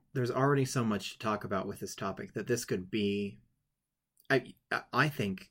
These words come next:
you could do an entire podcast on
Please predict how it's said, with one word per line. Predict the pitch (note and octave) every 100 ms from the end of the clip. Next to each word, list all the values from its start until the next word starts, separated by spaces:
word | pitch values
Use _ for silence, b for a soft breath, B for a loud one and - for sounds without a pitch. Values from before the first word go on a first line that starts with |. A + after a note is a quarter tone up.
| _ -
you | A#2
could | A#2
do | G2 G#2+
an | G2
entire | F#2+ G#2 F#2+
podcast | F#2+ G#2+ G2 - F2+ - - - _ _ _ _ _ _ _ _ _ A#2
on | A2 F#2+ F#2 F#2+